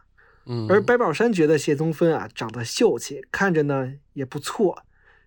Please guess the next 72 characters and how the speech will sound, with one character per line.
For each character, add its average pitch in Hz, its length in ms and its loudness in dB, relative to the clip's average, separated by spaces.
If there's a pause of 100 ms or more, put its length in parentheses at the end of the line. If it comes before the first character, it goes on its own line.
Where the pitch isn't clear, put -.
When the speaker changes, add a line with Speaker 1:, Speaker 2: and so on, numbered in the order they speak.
(120)
Speaker 2:
一 202 120 4
来 208 140 4
二 196 200 2
去 190 280 0
啊， 85 200 -6
这 143 160 -4
交 160 220 0
往 135 180 0
几 147 140 -10
天， 151 340 -4
两 143 140 -6
个 127 80 -6
人 151 80 -2
算 156 180 2
是 139 60 2
好 131 400 -2
起 156 160 -2
来 98 240 -6
了。 - 200 -16 (260)
时 - 200 -2
间 214 160 4
过 202 140 4
得 160 80 2
很 143 220 -8
快 190 400 -4
啊， 85 320 -8 (560)
一 185 100 -2
转 175 180 2
眼 175 80 0
到 151 140 -2
了 147 80 2
八 185 300 0
月， 139 320 2
白 143 100 -4
宝 151 160 0
山 151 120 0
心 180 200 0
里 151 100 2
就 139 220 -2
有 143 120 0
点 170 260 2
痒 151 160 0 (120)
痒。 131 240 -12 (180)
痒 160 140 2
痒 156 140 0
什 135 160 -2
么 143 80 -4
呢？ 175 300 0
痒 135 140 -2
痒 120 40 -4
他 170 160 -2
那 180 160 4
把 90 300 -14
藏 - 200 -12
在 160 140 0
徐 - 160 -8
水 160 140 -4
的 - 100 -14
枪 208 420 -2
怎 156 140 -4
么 - 120 -16
样 135 180 -14
了？ - 260 -18 (640)
一 214 260 2
是 160 160 2
担 175 240 2
心 190 260 0
被 160 140 0
找 - 300 -10
出 156 260 -4
来 143 300 -4
啊， 101 260 -14